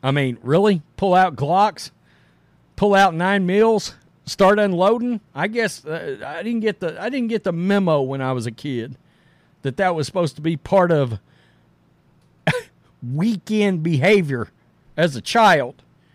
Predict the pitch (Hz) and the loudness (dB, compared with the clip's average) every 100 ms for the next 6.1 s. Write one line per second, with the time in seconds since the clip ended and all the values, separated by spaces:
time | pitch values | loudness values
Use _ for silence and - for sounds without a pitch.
0 | _ _ _ _ _ _ _ _ _ _ | _ _ _ _ _ _ _ _ _ _
1 | _ 202 208 202 208 190 165 135 190 190 | _ 2 2 4 2 0 -2 0 0 0
2 | 180 175 160 175 175 156 117 - 226 180 | 0 0 0 0 0 0 -2 2 2 2
3 | 123 110 - _ _ _ _ _ 147 185 | -2 -6 -14 _ _ _ _ _ -4 -2
4 | 127 208 208 127 - 190 165 147 139 175 | 0 0 0 -10 -2 -2 -2 -6 0 2
5 | 156 139 131 110 180 196 127 117 104 90 | 2 0 -4 -4 0 2 2 -2 -4 -8
6 | - | -18